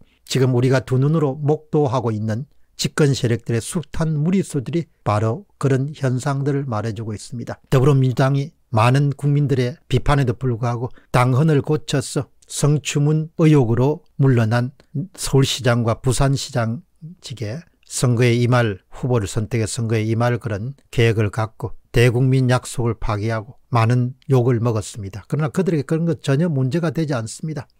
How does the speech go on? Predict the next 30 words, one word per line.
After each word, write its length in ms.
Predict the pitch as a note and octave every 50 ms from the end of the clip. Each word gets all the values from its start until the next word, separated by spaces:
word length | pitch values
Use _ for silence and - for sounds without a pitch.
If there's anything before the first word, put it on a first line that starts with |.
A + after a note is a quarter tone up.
| _ _
여당 340 | C3+ C3+ C3+ C#3+ D3 D3 C3
당원들의 460 | - A#2+ B2 C3+ C#3+ C#3+ C3+ B2 C3+
투표율이 420 | - - D3+ - - C3+ C3 B2 A#2+
불과 340 | - - C3+ B2 C3+ C3+ A#2+
이십육 540 | A#2 B2 A#2+ - - D3+ C#3+ D#3+ D#3+ -
퍼센트에 380 | - E3+ - - C3+ A#2 G2+ G#2+
지나지 360 | - - A#2 G#2+ G#2 G#2 G2
않았고 440 | G#2 G2 G2+ G2+ F#2+ - - - - - _ _ _ _
이것은 260 | A#2+ B2+ A#2+ C3+ B2+ A#2
형식 500 | - - - G3+ G3+ F3+ - F3+ D3+ C3
요건으로 400 | C3 A#2+ - - B2 A#2 A2 G#2
미뤄볼 420 | G#2 A#2 A2+ B2+ A#2+ G2+ A2+ G#2+
때도 300 | - - - A#2+ A#2+ - -
의안을 480 | C3 B2 B2 C3 C3+ D3+ D3+ A2 - - _ _ _
통과시킬 720 | - - F#3+ F#3+ F3 D#3+ D3+ B2 - - - - B2+ G#2+
수 120 | - -
없는 300 | G#2+ A2 B2 C#3+ E3 E3 -
참여율입니다. 840 | - - D#3+ D#3 D3+ C#3+ B2 A2 G#2+ A2 A2 A2+ B2 C3 - G#2+ - _
그런 240 | _ - B2+ C3 B2 -
당혹스러운 640 | B2+ B2 C3+ D3 D3+ - - - D#3+ D3+ C#3 A#2+
결과를 380 | - C#3 B2+ B2 A2 C3 A#2+ A2+
놓고 200 | A#2+ A2+ - D#3
천연스럽게 880 | - - - - D3 D#3 E3+ F#3 F#3 F3+ F3+ F#3+ D3+ C3+ - - D#3+ - - _
또 240 | F#3+ F#3+ F#3+ F#3+ _ _ _ _
말을 340 | - B2+ A2+ A#2 A#2 A#2+ B2+ B2 -
꾸밉니다. 540 | - D3 C3+ C3+ B2+ A#2+ A2+ G2+ A2 - _ _ _ _
당원들의 680 | - A#2+ B2 B2 C3+ D#3 E3+ E3+ E3 F#3 F3+ F#3 F3 - -
의견을 560 | C3+ C#3 C#3+ D3 C#3+ G#3 G#3+ G#3+ A3+ G3+ F3
물어보았을 680 | E3 E3+ F3 E3 D3+ - - D3 C3+ B2 - - B2+
뿐이다. 480 | - - C3+ A#2 A#2+ - B2+ B2+ - _